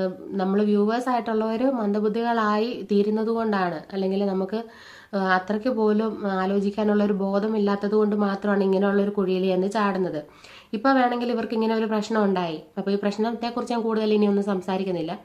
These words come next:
ഇവർക്ക് കയ്യിൽ പന്ത്രണ്ട് പന്ത്രണ്ട് എന്നും അല്ലെങ്കിൽ ഇവര് പറയുന്ന വേറെ നമ്പേഴ്സ് ഒക്കെ ഉണ്ട്, അതൊക്കെ എഴുതിയാൽ ഈ പ്രശ്നം സോൾവ് ആക്കാവുന്നതല്ലേ ഉള്ളൂ. അപ്പം, ആ, ഇനിയെങ്കിലും ഇതിനെപ്പറ്റി മറ്റുള്ളവരൊന്ന് ചിന്തിച്ച് നോക്കുക. ഇങ്ങനെയുള്ള, ആ, ടിപ്സും കാര്യങ്ങളും ഒക്കെ ചെയ്യുന്നവരെ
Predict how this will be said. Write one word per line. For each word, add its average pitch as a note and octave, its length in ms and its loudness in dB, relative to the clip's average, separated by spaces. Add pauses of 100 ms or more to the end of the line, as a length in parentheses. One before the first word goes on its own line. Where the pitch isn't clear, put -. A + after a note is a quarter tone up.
(480)
ഇവർക്ക് B3 220 -2
കയ്യിൽ A#3+ 340 0
പന്ത്രണ്ട് A3+ 420 0
പന്ത്രണ്ട് G#3 420 2
എന്നും G3+ 300 2
അല്ലെങ്കിൽ G3 340 0
ഇവര് G#3 160 2
പറയുന്ന G#3 300 0
വേറെ G3+ 240 0
നമ്പേഴ്സ് G3+ 440 0
ഒക്കെ G3 140 -4
ഉണ്ട്, E3 160 -6 (460)
അതൊക്കെ A#3 280 0
എഴുതിയാൽ A#3+ 340 0
ഈ A#3+ 40 -2
പ്രശ്നം A#3 360 -4
സോൾവ് A3+ 260 2
ആക്കാവുന്നതല്ലേ G#3 680 0
ഉള്ളൂ. D3 240 -6 (580)
അപ്പം, A#3+ 260 0 (100)
ആ, G3+ 300 0
ഇനിയെങ്കിലും B3 600 2 (160)
ഇതിനെപ്പറ്റി G#3 440 2
മറ്റുള്ളവരൊന്ന് G3+ 560 0
ചിന്തിച്ച് G3+ 400 0
നോക്കുക. D#3+ 440 -4 (520)
ഇങ്ങനെയുള്ള, G#3+ 500 4
ആ, G#3+ 360 0
ടിപ്സും G3+ 360 -2
കാര്യങ്ങളും G3+ 420 2
ഒക്കെ G3 120 -2
ചെയ്യുന്നവരെ G3+ 920 0